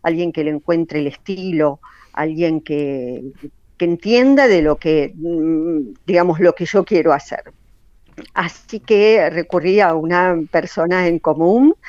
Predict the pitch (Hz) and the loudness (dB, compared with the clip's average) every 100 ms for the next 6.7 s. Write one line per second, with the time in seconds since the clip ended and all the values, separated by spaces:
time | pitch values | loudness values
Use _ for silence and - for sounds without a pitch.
0 | - - - - - - 208 226 - 185 | -18 -10 -8 -8 -14 -12 -12 -10 -4 0
1 | 165 175 - 190 - 170 156 151 - - | 0 0 0 -4 -2 -4 -2 -4 -6 -12
2 | - - 165 196 - 381 262 - - 226 | -14 -6 0 0 0 -6 -6 -12 -14 -12
3 | 208 208 - 180 175 160 165 165 160 156 | -12 -12 -10 -6 -4 0 0 0 0 -2
4 | 160 151 147 _ 180 165 156 156 151 160 | -2 -2 -6 _ 0 2 2 0 -2 -2
5 | 170 165 185 262 233 226 214 208 175 151 | -2 -2 -2 0 2 2 4 6 6 4
6 | 156 151 147 143 135 127 | 2 0 -4 -6 -8 -12